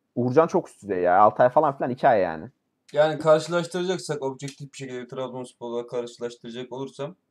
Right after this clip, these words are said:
Speaker 2: Altay'ın Uğurcan'dan iyi olduğu tek şey, e, kameralar onu çektiğinde iyi bağırıyor Altay.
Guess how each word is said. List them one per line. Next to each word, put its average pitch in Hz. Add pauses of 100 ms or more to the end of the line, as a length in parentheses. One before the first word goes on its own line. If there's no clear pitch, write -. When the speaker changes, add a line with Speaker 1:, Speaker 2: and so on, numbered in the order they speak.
(100)
Speaker 2:
Altay'ın 127
Uğurcan'dan 139
iyi 139
olduğu 135
tek 147
şey, - (1200)
e, - (760)
kameralar 147
onu 160
çektiğinde 147
iyi 156
bağırıyor 110
Altay. 101